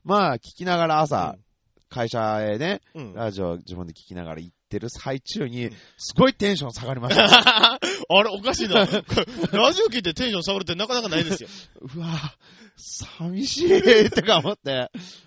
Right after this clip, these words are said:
Speaker 1: はい。テンションだだ下がりでしたよ、あれ。
Speaker 2: そうそう。
Speaker 1: はい。
Speaker 2: まあまあまあ、それはまあいいとして。
Speaker 1: うん。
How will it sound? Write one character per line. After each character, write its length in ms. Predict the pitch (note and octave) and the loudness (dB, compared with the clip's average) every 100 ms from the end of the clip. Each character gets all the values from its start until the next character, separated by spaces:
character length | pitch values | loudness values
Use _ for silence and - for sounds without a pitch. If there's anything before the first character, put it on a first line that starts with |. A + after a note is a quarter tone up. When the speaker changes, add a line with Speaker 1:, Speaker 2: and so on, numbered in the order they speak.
| _ | _
Speaker 1:
は 240 | G#2 F#2 | -8 -8
い。 100 | - - | -10 -10
テ 100 | D3 | -10
ン 60 | |
シ 60 | A#2 | -8
ョ 40 | |
ン 20 | E2+ | -12
だ 120 | F2 | -12
だ 100 | G#2+ | -8
下 80 | D#3 | -6
が 80 | |
り 80 | E3 | -6
で 80 | D#3 | -8
し 60 | C#3+ | -10
た 80 | |
よ、 60 | D2 | -12
あ 20 | |
れ。 60 | C3+ | -14
Speaker 2:
そ 80 | A2 | -18
う 40 | |
そ 320 | F#2+ _ - | -20 _ -16
う。 0 | |
Speaker 1:
は 100 | C3+ | -14
い。 0 | - | -14
Speaker 2:
ま 180 | A#2+ B2 | -16 -16
あ 60 | |
ま 100 | G#2 G#2+ | -14 -18
あ 20 | |
ま 60 | |
あ、 40 | G2 | -16
そ 120 | G3 | -12
れ 60 | G#3 | -10
は 100 | G3 | -10
ま 140 | C#3+ | -10
あ 20 | |
い 80 | F#2+ | -12
い 20 | |
と 100 | F2+ | -18
し 140 | - E2 | -20 -20
て。 120 | _ | _
Speaker 1:
う 180 | C#3+ | -4
ん。 80 | B2+ | -4